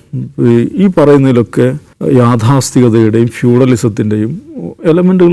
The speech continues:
ഇഷ്ടം പോലെ ഉണ്ട്. അപ്പോൾ അത്, അത് അതിൻ്റെ പ്രവ-, ആ, അതിൻ്റെ നിരന്തരമായ പ്രബോധനം സൃഷ്ടിക്കുന്ന ആശയലോകം എന്താണ് എന്നൊരു പ്രശ്നമുണ്ട്. എൻ-, നോക്കൂ,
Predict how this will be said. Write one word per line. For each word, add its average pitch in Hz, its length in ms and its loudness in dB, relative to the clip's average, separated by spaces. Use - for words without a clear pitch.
ഇഷ്ടം 165 280 -2
പോലെ 113 200 0
ഉണ്ട്. 98 120 -8
അപ്പോൾ 175 120 0
അത്, 196 160 2
അത് 185 120 -2
അതിൻ്റെ 208 300 2
പ്രവ-, 196 240 0
ആ, 190 80 0
അതിൻ്റെ 226 340 2
നിരന്തരമായ 196 520 4
പ്രബോധനം 170 580 4
സൃഷ്ടിക്കുന്ന 156 440 2
ആശയലോകം 135 500 4
എന്താണ് 107 340 -4
എന്നൊരു 165 240 0
പ്രശ്നമുണ്ട്. 135 440 -2
എൻ-, 175 180 -4
നോക്കൂ, 185 260 0